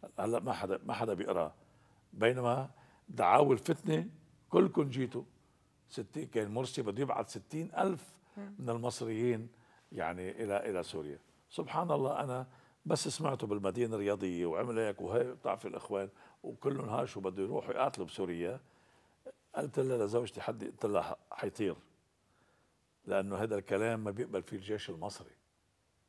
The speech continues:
Speaker 1: من
Speaker 2: مم.
Speaker 1: ضمن ال-، لعبة الأمن القومي، ما ممكن يقبل فيه، وهذا اللي حصل. على كل حال، أنتوا بتبعتوا ستين ألف وكل، وجبتوا كل من ثمانين دولة دعم، وجبتوا كل شيء لحتى تغيروا النظام بسوريا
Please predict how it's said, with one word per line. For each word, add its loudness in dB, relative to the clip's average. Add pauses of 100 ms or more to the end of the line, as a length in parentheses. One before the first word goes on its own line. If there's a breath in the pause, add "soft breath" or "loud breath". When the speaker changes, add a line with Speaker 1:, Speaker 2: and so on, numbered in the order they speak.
(560)
Speaker 1:
من -8
Speaker 2:
مم. -8
Speaker 1:
ضمن -6
ال-، -8
لعبة -8
الأمن -6
القومي، -8 (440 soft breath)
ما -4
ممكن -6
يقبل -6
فيه، -10
وهذا -2
اللي -4
حصل. -6 (300)
على -6
كل -8
حال، -10 (520 soft breath)
أنتوا -4 (400)
بتبعتوا 0
ستين -8
ألف -2 (520 soft breath)
وكل، 0
وجبتوا 0
كل 4
من -2
ثمانين -4
دولة 4
دعم، 4 (520 soft breath)
وجبتوا -2
كل -2
شيء -2
لحتى 0
تغيروا 2
النظام -2
بسوريا -2